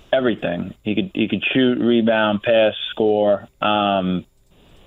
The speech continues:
you know, and, and the biggest thing about the Nuggets is the supporting cast around him, um, is outstanding. It, it fits his strengths. They've got some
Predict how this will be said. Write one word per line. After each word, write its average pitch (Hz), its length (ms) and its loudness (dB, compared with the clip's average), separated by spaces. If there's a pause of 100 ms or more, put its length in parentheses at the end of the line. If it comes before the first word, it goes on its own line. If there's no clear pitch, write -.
(380)
you 110 80 -2
know, 104 160 2
and, 117 260 0
and 117 200 2
the 113 40 0
biggest 160 380 -2
thing 131 160 2
about 113 300 2
the 104 80 -2
Nuggets 110 480 0
is 98 240 0 (400)
the 107 140 -4
supporting 143 420 0
cast 127 360 0
around 104 460 0
him, 98 380 0 (360)
um, 98 600 0 (720)
is 113 120 0
outstanding. 113 640 0
It, 90 140 -2
it 92 120 -4 (120)
fits 117 240 -2
his 104 220 -2
strengths. 117 400 0
They've 92 160 -4
got 107 320 0
some 95 180 -4